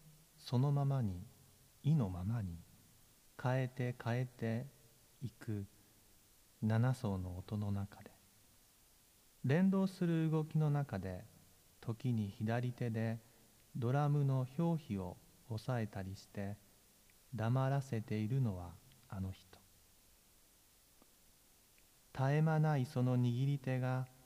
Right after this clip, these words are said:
時に交差すると十字ができる。四つの川の上で、リンゴの曲を、置いたピアノの音を追いかけ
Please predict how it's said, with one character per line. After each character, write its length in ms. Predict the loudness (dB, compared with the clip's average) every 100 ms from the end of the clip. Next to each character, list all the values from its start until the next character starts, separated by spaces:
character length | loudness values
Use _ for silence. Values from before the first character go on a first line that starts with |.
| -20 -12
時 300 | -6 -2 2
に 180 | 2 2
交 240 | 0 -2 0
差 180 | -2
す 200 | -4 -2
る 100 | -4
と 340 | -4 -4 -4 -4 -12 -20 -20 -6
十 360 | -4 0 2 2
字 140 | -2
が 160 | -6 -8
で 140 | -10
き 180 | -12 -14
る。 140 | -14 -18 -20 -20 -20 -20 -20 -20 -20 -20 -20 -20 -20 -20 -8
四 220 | -2 0
つ 240 | -2 -2 2
の 160 | 2
川 320 | 0 -2 0 2
の 160 | 2
上 260 | 2 2 0
で、 300 | -2 -4 -6 -12 -20 -20 -20 -20 -20 -20 -20 -10
リ 200 | -2 2
ン 140 | 4 4
ゴ 140 | 4
の 160 | 4 2
曲 400 | -2 -6 -4 -2
を、 200 | -4 -6 -14 -20 -20 -20 -20 -2
置 160 | 2 2
い 100 | 0
た 220 | -4 -4
ピ 220 | -2 0
ア 100 | 2
ノ 140 | 4
の 220 | 4 2 0
音 240 | -2 -4
を 240 | -2 -2 -6 -16 -8
追 160 | 0 0
い 80 | 0
か 220 | -2 -4
け 300 | -4 -6 -8